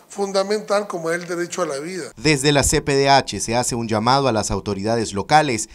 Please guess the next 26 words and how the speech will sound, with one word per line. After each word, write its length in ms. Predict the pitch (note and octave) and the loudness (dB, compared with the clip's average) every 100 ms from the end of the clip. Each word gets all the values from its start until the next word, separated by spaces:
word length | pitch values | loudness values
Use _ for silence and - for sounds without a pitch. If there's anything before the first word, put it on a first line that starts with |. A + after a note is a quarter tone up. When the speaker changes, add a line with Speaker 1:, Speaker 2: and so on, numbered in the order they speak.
| - - | -20 -8
Speaker 2:
a 180 | - G2+ | 0 0
atender 400 | F#2+ A2 A#2+ C3+ | 0 -2 2 2
este 240 | C3+ C3 | 2 0
fenómeno 480 | B2 A#2+ C#3 C#3+ C3 | 0 0 0 0 -2
social 560 | A2+ G#2+ D3+ D3+ E3+ - - - | -4 -4 -2 0 -2 -6 -14 -14
que 140 | - C3 | -2 0
ha 100 | - | 2
causado 480 | C#3+ B2+ C#3 C#3+ | 0 2 0 0
división 540 | C3 F3 F#3 E3+ E3 C3 | 0 -4 -6 -2 -2 -2
en 80 | G#2 | -4
las 160 | B2 | -4
familias 440 | D#3 C3+ B2 B2+ G2+ | -2 -2 -2 -2 -2
del 200 | F#2+ F2+ | -6 0
país. 540 | B2 A2 E2+ - - | 0 0 -4 -6 -6
Speaker 1:
Debería 580 | F#3 F3 E3 E3+ G3 G3 | -6 -4 -4 -4 -6 -4
preocuparle 680 | G3+ F#3 F3+ - F3 E3 D3+ | -6 -8 -12 -6 -6 -6 -10
a 60 | D3+ | -12
los 120 | D3 | -12
gobi-, 240 | D3 C#3+ | -12 -10
al 140 | C#3 C3+ | -10 -10
gobierno 400 | C#3 C#3+ E3+ F3+ | -14 -10 -10 -10
de 60 | |
Nicaragua 600 | F#3 G3+ G3+ E3+ F3 F#3 - - - - - | -10 -4 -4 -2 -6 -8 -10 -20 -20 -20 -12
buscar 360 | E3+ - G#3 | -12 -2 0
una 240 | G#3 F#3+ F#3+ | 0 -2 -6
solución 680 | G3 F#3+ F3+ - A3+ G3 | -6 -6 -6 -6 -6 -6